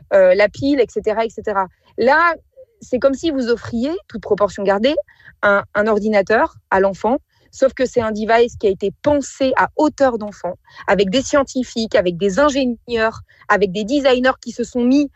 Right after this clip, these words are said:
à moins de un mètre pour se dire quel est le device qui va, euh, être pensé dans toutes ses dimensions pour les tout petits et accompagner son éveil au monde par le biais du livre. Donc non, c'est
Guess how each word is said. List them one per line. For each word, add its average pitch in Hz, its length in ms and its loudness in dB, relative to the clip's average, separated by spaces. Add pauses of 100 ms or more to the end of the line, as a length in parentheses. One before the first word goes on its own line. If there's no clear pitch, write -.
(300)
à 202 120 2
moins 277 180 4
de 247 200 2
un 262 80 2
mètre - 380 -2
pour 214 120 -16
se 233 100 -2
dire 226 280 0 (260)
quel 311 200 2
est 339 60 0
le 262 140 0
device 233 560 0
qui 233 160 -8
va, 214 240 2 (280)
euh, 180 240 2 (220)
être 254 280 0
pensé 285 440 0
dans 220 180 -4 (100)
toutes - 240 -2
ses 302 200 -4
dimensions 247 600 -2
pour 202 160 -2
les 190 120 -2
tout - 160 -12
petits 254 600 0 (300)
et 233 100 4 (120)
accompagner 285 760 0
son 220 200 -10
éveil 220 380 0
au 208 60 -6
monde 233 460 -2 (300)
par 214 140 2
le 226 80 4
biais 226 160 -2
du 220 80 -6
livre. 170 360 -6 (420)
Donc 214 160 0
non, 320 240 2
c'est - 240 -2